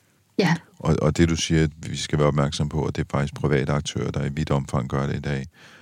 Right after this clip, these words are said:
Speaker 2: Så rummet kan gå hen og blive ejet af meget rige private aktører. En Elon Musk eller en Jeff Bezos, for eksempel.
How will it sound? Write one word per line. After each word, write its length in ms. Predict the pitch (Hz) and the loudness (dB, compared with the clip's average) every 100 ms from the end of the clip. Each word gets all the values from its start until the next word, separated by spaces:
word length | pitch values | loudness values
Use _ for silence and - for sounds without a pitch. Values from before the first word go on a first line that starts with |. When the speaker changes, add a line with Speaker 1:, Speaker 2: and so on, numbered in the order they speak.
| _ _ _ | _ _ _
Speaker 2:
Så 180 | - - | -4 -2
rummet 380 | 73 78 76 78 | 2 4 4 0
kan 200 | - 71 | 0 0
gå 160 | - 73 | 0 0
hen 180 | 73 | 0
og 60 | 73 | -2
blive 420 | 71 73 71 69 73 85 _ | -2 -2 -2 -4 -10 -20 _
ejet 440 | 67 65 69 82 - | 0 2 2 2 0
af 260 | 76 71 71 _ _ _ _ _ - | -2 -2 -6 _ _ _ _ _ 0
meget 260 | 76 80 | 2 4
rige 220 | 78 76 76 | 2 0 -2
private 560 | - 73 73 67 76 78 _ - | -2 0 2 0 -2 -6 _ -6
aktører. 440 | 73 - 73 69 73 _ _ _ _ _ _ _ _ | -6 -2 -4 -4 -10 _ _ _ _ _ _ _ _
En 140 | 85 82 | 0 2
Elon 320 | 82 76 71 | 4 4 4
Musk 340 | 71 69 - | 4 2 0
eller 220 | 73 71 71 | -2 0 0
en 400 | 69 69 67 90 - 73 - | -2 -4 -6 -10 -12 -10 -4
Jeff 120 | 78 - | -4 0
Bezos, 640 | 71 73 - 76 - - - | 0 0 -2 -4 -6 -14 -6
for 80 | 78 | -4
eksempel. 460 | 76 - 71 - | -4 -4 -4 -6